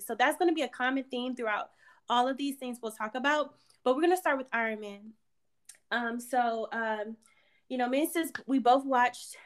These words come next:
the first, um, Iron Man movie. And, um, we're just gonna start there. And, um, so I guess the first topic we're gonna talk about is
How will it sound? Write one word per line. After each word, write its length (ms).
the 140
first, 320
um, 260
Iron 220
Man 200
movie. 360
And, 420
um, 540
we're 140
just 120
gonna 160
start 280
there. 500
And, 500
um, 280
so 140
I 80
guess 160
the 180
first 380
topic 520
we're 80
gonna 160
talk 180
about 260
is 200